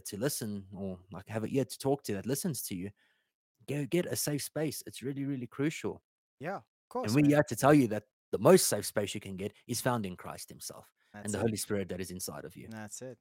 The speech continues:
Speaker 2: And if you wanna, if you want a safe space to,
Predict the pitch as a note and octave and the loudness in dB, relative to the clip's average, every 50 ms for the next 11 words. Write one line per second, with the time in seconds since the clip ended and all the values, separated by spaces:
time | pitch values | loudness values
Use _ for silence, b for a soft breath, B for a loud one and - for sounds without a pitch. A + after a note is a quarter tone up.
0 | _ _ - - D3 D3 - F#3 G3 G3 G3 F#3+ F3+ F3 E3 D#3+ D#3 - _ _ | _ _ -8 -8 -8 -4 0 0 2 4 4 2 2 2 0 0 -2 -6 _ _
1 | _ _ _ - B2 D3 F3+ F#3 F#3+ F#3 - D3+ - - F#3 F3 D3 - - F3+ | _ _ _ -12 -4 -2 0 0 0 0 -2 -2 -4 -2 -4 -2 -4 -4 -2 0
2 | F#3 A3+ A#3 - - - - _ _ _ _ _ _ - - D#3 D#3 D3+ C#3+ C#3 | 2 4 4 4 4 4 0 _ _ _ _ _ _ -4 -2 0 0 0 0 -2
3 | B2+ A2+ | -6 -8